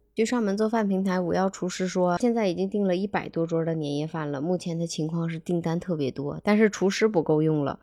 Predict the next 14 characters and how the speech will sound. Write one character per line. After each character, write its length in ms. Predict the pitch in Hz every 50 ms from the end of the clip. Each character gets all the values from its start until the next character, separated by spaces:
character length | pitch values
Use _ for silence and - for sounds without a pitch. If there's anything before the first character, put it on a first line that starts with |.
| _ _ _ _ _ _ _ -
说 160 | - 185 185
提 180 | 185 - 190 185
前 340 | 180 - 196 185 185 185
一 80 | 170 151
个 140 | 175 180 185
月 240 | 185 208 214 185 170
就 140 | - 165
已 100 | 160 143
经 160 | - - 147 147
开 180 | - 156 160
始 140 | 156 - 135
预 160 | 123 156 151
定 180 | 143 156 156 147
了。 160 | 139 -